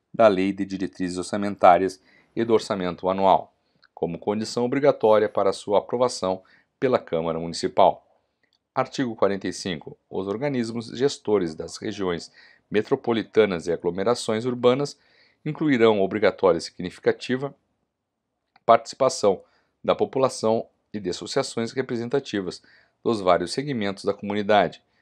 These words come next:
de modo a garantir o controle direto de suas o-, atividades e o pleno exercício da cidadania. Capítulo cinco. Disposições gerais.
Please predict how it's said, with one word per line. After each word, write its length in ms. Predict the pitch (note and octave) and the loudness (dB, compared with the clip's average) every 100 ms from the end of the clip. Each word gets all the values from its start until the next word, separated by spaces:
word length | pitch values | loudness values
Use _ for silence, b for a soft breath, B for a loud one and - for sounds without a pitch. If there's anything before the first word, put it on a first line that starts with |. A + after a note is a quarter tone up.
| _ _ | _ _
de 140 | - G2+ | -4 -4
modo 320 | F#2 F2 E2 | 0 0 0
a 20 | |
garantir 540 | F#2 A#2+ C#3 - D#3+ E3+ | 0 -2 -4 -8 -4 -2
o 60 | |
controle 480 | F3+ C3+ B2 A#2+ A2+ | -2 -4 -4 -4 -4
direto 460 | B2 B2+ F2 F2+ F2+ | -4 -2 -2 -2 -8
de 120 | E2+ | -10
suas 340 | - G#2+ - | -6 -6 -6
o-, 160 | - C3 _ | -8 -12 _
atividades 640 | B2+ - D3+ G2 F#2+ G#2+ - b b b b b | -10 -6 0 4 4 0 -18 b b b b b
e 60 | D#3+ | -2
o 100 | D#3+ | -2
pleno 420 | - G#2+ G#2+ A2 | -2 -2 -2 -2
exercício 640 | B2+ B2+ A#2 - F#2 E2+ E2 | -4 0 0 -2 -8 -8 -6
da 100 | D#2+ | -8
cidadania. 640 | - F2 F2+ F#2 F2+ D2 _ _ _ _ _ _ _ _ | -4 -2 -2 -2 -4 -6 _ _ _ _ _ _ _ _
Capítulo 540 | - - B2 B2 C#3+ - | -14 -8 -8 -4 -6 -6
cinco. 640 | - - A#2+ B2 - - - | -8 -6 -6 -4 -6 -10 -10
Disposições 720 | D3 - C3 A2+ G#2 F#2+ F2 | -12 -2 -2 0 -4 -4 0
gerais. 580 | G#2 F#2+ D2 - - | 4 4 4 0 -20